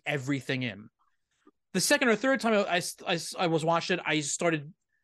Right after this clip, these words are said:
noticing certain things, not noticing other things. And then actually it wasn't, I mean, even though I think I thought about it plenty of times, I didn't really fully think about it until this last rewatch before talking to them, in where the car crash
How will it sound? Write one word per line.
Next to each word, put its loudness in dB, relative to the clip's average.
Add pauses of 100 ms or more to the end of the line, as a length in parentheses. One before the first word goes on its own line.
(380)
noticing 4
certain 0
things, -2
not 0
noticing 0
other 4
things. -2
And -2
then 2
actually 0
it 2
wasn't, 0 (200)
I -6
mean, 2
even 0
though 4
I 2 (120)
think -2
I 0
thought -2
about -2
it -12
plenty -4
of -10
times, -4 (440)
I 2
didn't 2
really 4
fully 0
think -2
about -2
it -6
until -2 (640)
this 0
last 2
rewatch 2
before -6
talking 0
to -4
them, -4 (540)
in 0
where 4
the -2
car 4
crash 0